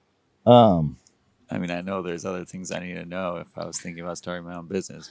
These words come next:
Speaker 2: but.
Speaker 1: Yeah, I would look at, um, do you listen to podcasts?
Speaker 2: Yeah.
Speaker 1: I would try and find some of those podcasts that, um, you know, are on the business side and entrepreneur side,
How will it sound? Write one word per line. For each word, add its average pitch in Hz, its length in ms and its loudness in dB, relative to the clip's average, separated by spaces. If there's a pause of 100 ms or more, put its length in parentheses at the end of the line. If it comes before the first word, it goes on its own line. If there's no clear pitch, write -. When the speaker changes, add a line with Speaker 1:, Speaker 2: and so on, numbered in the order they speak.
Speaker 2:
but. 76 200 -10 (520)
Speaker 1:
Yeah, 98 340 8 (200)
I 107 100 10
would 143 200 10
look 120 300 0
at, 110 220 0
um, 87 380 -2 (200)
do 101 100 -4
you 95 60 2
listen 95 240 -2
to - 60 -14
podcasts? 117 540 -4 (500)
Speaker 2:
Yeah. 87 220 2 (880)
Speaker 1:
I 95 80 6
would 98 180 4
try 101 160 0
and 92 100 -2
find 85 220 -2
some 92 160 -2
of 92 40 0
those 82 100 -6
podcasts 87 680 -2 (220)
that, 82 200 -2 (840)
um, 71 440 -6 (760)
you 92 120 2
know, 82 60 2
are 85 100 0
on 85 100 -2
the 85 80 -2
business 76 440 -4
side 82 380 -2
and 80 100 -4
entrepreneur 82 640 -4
side, 80 440 -4